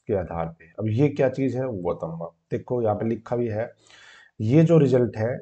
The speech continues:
ये दिखाया गया भाई, आपका जो कैंडिडेट का रिजल्ट है ascending order of roll number, ठीक है, ये मेरिट नहीं है, यानी कि मेरिट डिसेंडिंग ऑर्डर नहीं है मेरिट का, ये सिर्फ रोल नंबर के according लिखा है। और जो सिलेक्शन है, ये जो सिलेक्शन है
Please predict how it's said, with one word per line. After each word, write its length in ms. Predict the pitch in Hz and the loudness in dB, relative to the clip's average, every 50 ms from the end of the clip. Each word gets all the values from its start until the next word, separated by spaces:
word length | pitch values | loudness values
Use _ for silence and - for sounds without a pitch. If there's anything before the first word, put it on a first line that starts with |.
| - 110 | -8 -6
ये 200 | 104 107 120 127 | -2 0 0 0
दिखाया 440 | 117 120 110 - 110 107 110 110 | -2 -4 -6 -2 0 2 4 4
गया 200 | 107 107 107 107 | 4 4 2 2
भाई, 300 | 110 127 143 151 156 151 - 120 | 2 0 -2 -2 -4 -6 -6 -8
आपका 300 | 117 107 - - 127 123 | -8 -8 -6 -4 -2 -2
जो 80 | 120 123 | -2 -2
कैंडिडेट 380 | 120 123 110 110 110 113 - _ | -4 -4 -4 -4 -4 -8 -8 _
का 120 | - 110 | -2 0
रिजल्ट 280 | 110 104 104 104 104 165 | 0 2 0 0 0 -2
है 60 | 160 | -4
ascending 460 | 139 - - 139 131 139 151 156 156 139 | -2 -2 0 0 2 4 2 2 4 4
order 220 | 123 120 113 127 | 2 2 2 0
of 140 | 147 143 - | -2 -2 0
roll 180 | - 110 107 101 | 2 4 4 4
number, 280 | 98 95 90 87 85 85 - _ _ _ _ _ _ _ - | 2 0 0 -2 -2 -2 -4 _ _ _ _ _ _ _ -6
ठीक 100 | 160 196 | -4 -2
है, 60 | 247 | -2
ये 60 | 226 170 | -2 -2
मेरिट 360 | 117 110 117 123 123 123 - | 0 0 0 0 0 -2 -2
नहीं 340 | 117 110 104 98 107 104 95 | -4 -2 -2 0 0 0 -2
है, 140 | 87 80 - _ _ - | -2 -6 -10 _ _ -4
यानी 180 | 107 107 113 107 | -4 -4 -2 -2
कि 100 | - 127 | -2 -2
मेरिट 400 | 117 117 127 127 139 135 - - - _ _ _ _ - - - - - - | 2 4 4 4 4 2 -2 -8 -20 _ _ _ _ -20 -20 -20 -20 -6 -2
डिसेंडिंग 440 | 123 127 117 139 139 147 143 147 147 | 0 0 2 2 0 0 2 4 8
ऑर्डर 240 | 151 147 135 135 135 | 8 8 8 6 2
नहीं 240 | 123 113 107 107 117 | 2 0 0 0 -2
है 160 | 143 160 165 160 | -2 -2 -2 -2
मेरिट 340 | 127 123 131 127 127 131 | 0 2 2 2 2 -2
का, 140 | - - 165 | -4 -4 -2
ये 160 | 165 160 160 | 0 0 0
सिर्फ 180 | 151 - 165 143 | 2 0 0 0
रोल 220 | 123 127 139 143 | 2 2 4 4
नंबर 220 | 147 147 147 143 127 | 4 2 2 0 0
के 100 | 123 123 | 0 -2
according 400 | 113 - - 107 104 101 98 92 | -2 0 0 0 0 0 -2 -4
लिखा 280 | 92 - - - - | -8 -10 -12 -12 -12
है। 80 | 90 - - _ _ _ _ _ _ _ _ - - - - - - - - - _ - | -12 -12 -12 _ _ _ _ _ _ _ _ -20 -20 -20 -20 -20 -20 -20 -20 -16 _ 0
और 100 | 165 165 | 2 4
जो 140 | 165 160 190 165 | 6 6 4 4
सिलेक्शन 580 | - - 151 139 131 - - - - 160 156 | 4 4 2 2 2 0 -2 -2 0 0 0
है, 220 | - - 120 104 95 | 0 -2 -4 -4 -2
ये 180 | 104 120 147 151 | 2 4 4 6
जो 100 | 151 151 | 4 4
सिलेक्शन 540 | 147 - 127 120 117 113 - - 127 110 107 - | 0 0 0 -2 -2 -2 -4 -4 -4 -4 -4 -4
है 180 | - 120 110 | -4 -4 -4